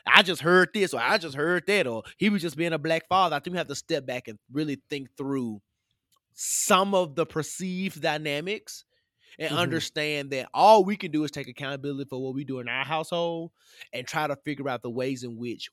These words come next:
Speaker 1: we can be the best parents with the less, least amount of traumatic effect. Best parents and best children, even as
Speaker 2: Right.
Speaker 1: adult children. I think that
Speaker 2: Right.
Speaker 1: cycle has to continue of, of not, uh, prolonging trauma,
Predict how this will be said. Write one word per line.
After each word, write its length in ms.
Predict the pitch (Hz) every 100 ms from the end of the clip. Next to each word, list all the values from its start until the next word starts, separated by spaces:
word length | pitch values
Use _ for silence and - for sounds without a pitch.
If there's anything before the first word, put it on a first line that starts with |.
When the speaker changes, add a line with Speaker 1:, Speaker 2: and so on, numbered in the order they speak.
| 107
Speaker 1:
we 140 | 147
can 160 | 143 135
be 140 | 127 123
the 100 | 117
best 320 | 123 120 -
parents 340 | 123 117 110
with 120 | 110 -
the 80 |
less, 500 | 104 110 120 117 - -
least 380 | 123 143 180 -
amount 280 | 135 127 120
of 80 | -
traumatic 440 | 120 113 110 110
effect. 400 | 107 - 90 - _ - _
Best 260 | 120 185 -
parents 340 | - 180 175 -
and 220 | 165 156
best 220 | 147 135
children, 360 | - 131 - - _ _ _ _ -
even 280 | 170 151 151
as 140 | 139
Speaker 2:
Right. 80 | 123
Speaker 1:
adult 240 | 117 110
children. 360 | - 101 - -
I 80 | - -
think 260 | 123 110 - _ _ _ -
that 160 | 156
Speaker 2:
Right. 80 | 110
Speaker 1:
cycle 360 | 147 160 143 135
has 220 | 131 123
to 80 | 123
continue 600 | 117 110 151 139 117 -
of, 180 | 113 107 113 123 -
of 200 | 120 120
not, 420 | 120 123 123 123 - _ _ _ _ _ _ _
uh, 300 | 127 117 110
prolonging 720 | 110 175 156 139 139 147 135
trauma, 400 | 123 131 101 73